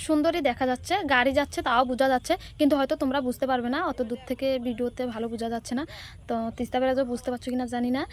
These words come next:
তো এখন আপাতত যেমন দেখছি, এদিকে জলের চাপটা একটু কমই আছে, কিন্তু হ্যাঁ, যখন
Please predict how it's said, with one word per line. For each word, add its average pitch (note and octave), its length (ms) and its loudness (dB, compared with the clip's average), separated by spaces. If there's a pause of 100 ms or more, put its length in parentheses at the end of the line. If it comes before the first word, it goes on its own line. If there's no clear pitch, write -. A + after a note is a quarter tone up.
(140)
তো E4+ 60 4 (200)
এখন F#4 200 0 (100)
আপাতত E4+ 300 -2 (160)
যেমন D4+ 220 4 (120)
দেখছি, C4+ 260 2 (200)
এদিকে D4 260 2 (100)
জলের C#4 300 0
চাপটা C#4 300 0 (300)
একটু - 120 -4 (120)
কমই C4 260 6 (120)
আছে, A3+ 200 -8 (320)
কিন্তু C#4+ 220 4 (120)
হ্যাঁ, C4+ 180 2 (120)
যখন B3 200 2